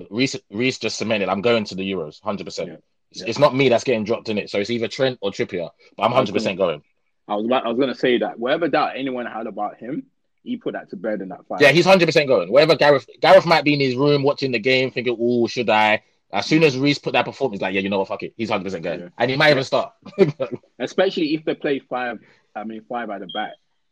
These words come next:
Speaker 2: and he just basically put that to bed, man, 'cause
Speaker 1: No, Tom,
Speaker 2: he
Speaker 1: let's,
Speaker 2: did
Speaker 1: let's get this right.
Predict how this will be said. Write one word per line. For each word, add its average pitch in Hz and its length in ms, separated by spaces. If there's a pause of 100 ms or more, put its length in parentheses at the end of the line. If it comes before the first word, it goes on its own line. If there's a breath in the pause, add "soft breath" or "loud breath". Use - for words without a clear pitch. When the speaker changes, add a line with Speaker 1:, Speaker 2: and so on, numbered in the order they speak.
Speaker 2:
and 104 160
he 101 60
just 107 240
basically 120 300
put - 180
that 90 160
to 92 60
bed, 82 300
man, 78 320
'cause 98 140
Speaker 1:
No, 98 80
Tom, 98 300 (120)
Speaker 2:
he - 60
Speaker 1:
let's, 123 120
Speaker 2:
did 117 80
Speaker 1:
let's - 120
get 98 140
this 101 140
right. 90 220